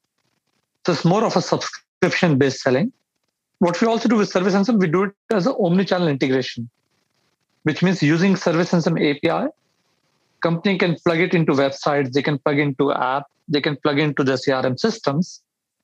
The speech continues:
their social media integrations. So the way it works is, you know, the moment your customers are touching a brand or service, immediately a survey goes to them and you can look at those results real time. So the selling, this is more like a subscription-based selling,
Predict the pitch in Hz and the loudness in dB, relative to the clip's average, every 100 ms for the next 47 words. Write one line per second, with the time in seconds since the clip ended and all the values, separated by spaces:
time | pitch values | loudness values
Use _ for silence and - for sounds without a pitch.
0 | _ _ _ - 151 185 180 190 156 135 | _ _ _ -2 0 2 2 4 4 4
1 | 139 - 160 131 123 127 - 208 - _ | 2 2 2 2 2 0 0 -4 -4 _
2 | _ _ _ _ _ _ _ _ _ 185 | _ _ _ _ _ _ _ _ _ 0
3 | 175 170 226 185 202 202 196 170 196 165 | 2 2 2 2 0 2 2 2 0 0
4 | 160 170 180 180 175 - 170 160 156 147 | 2 2 2 0 -2 -2 -2 -2 -2 -2
5 | 170 151 139 143 151 - 151 156 277 - | 0 0 0 0 -2 -2 -2 0 -2 -4
6 | _ _ _ _ _ _ _ - 170 175 | _ _ _ _ _ _ _ -2 0 0
7 | 196 185 - 160 160 135 147 147 147 185 | 0 -2 0 0 0 0 -2 -2 -2 -2
8 | 277 _ _ _ _ _ - 160 156 170 | -4 _ _ _ _ _ -4 -2 0 0
9 | 175 180 160 147 143 147 143 - 135 123 | 0 0 0 0 0 0 -2 0 0 0
10 | 143 131 147 _ _ _ _ _ _ - | -4 -6 -8 _ _ _ _ _ _ -4
11 | 185 214 - 190 185 208 190 - 170 170 | 0 0 0 0 2 2 2 0 2 2
12 | 185 175 165 - 135 - 175 - 196 180 | 2 0 -2 -4 -8 -4 -4 -2 0 0
13 | 180 - 185 202 277 | 0 0 0 0 -2